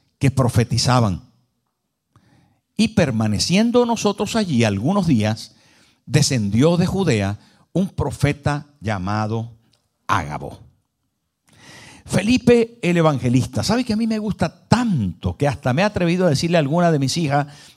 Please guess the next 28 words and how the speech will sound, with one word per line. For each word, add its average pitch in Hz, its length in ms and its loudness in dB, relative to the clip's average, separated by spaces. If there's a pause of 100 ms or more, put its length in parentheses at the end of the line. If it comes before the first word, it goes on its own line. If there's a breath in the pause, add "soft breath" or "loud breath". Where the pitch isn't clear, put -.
(100)
que 185 160 2
si 175 120 -4
tiene 175 220 2
un 175 60 0
varón 160 260 4
le 160 80 2
ponga 151 300 0
Felipito? 131 580 -2 (2500 loud breath)
Todavía 147 340 4
no 156 140 2
ha 147 60 0
caído 143 520 0 (220)
la 117 180 -2
cosa, 156 300 -6
no, 104 180 2
todavía 113 340 2
no. 123 220 0 (380 loud breath)
No, 139 220 4
no, 131 140 6
no, 117 120 4
no, 87 160 -2 (200 soft breath)
porque 180 200 -2
tampoco 120 440 2
es 110 80 4
una 107 180 0
cosa 104 260 -2
tan 104 280 -2
seria. 87 440 -6